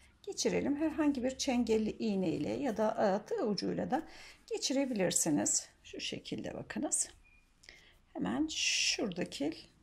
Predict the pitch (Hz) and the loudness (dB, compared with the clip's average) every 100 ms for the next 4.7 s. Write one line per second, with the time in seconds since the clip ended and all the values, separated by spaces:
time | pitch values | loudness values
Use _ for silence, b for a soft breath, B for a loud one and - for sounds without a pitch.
0 | - - b b b - - 294 277 202 | -20 -20 b b b -16 4 6 8 6
1 | 190 - 175 165 175 - 415 403 262 175 | 4 2 2 2 2 0 -4 0 2 4
2 | 165 226 392 330 233 160 240 294 - - | 4 2 0 0 0 0 0 -2 -4 0
3 | 262 160 - 453 - 233 214 - 277 294 | 4 4 2 -6 -2 -2 -2 -2 0 2
4 | 247 190 - - 190 185 | 2 -2 -4 -6 -4 -4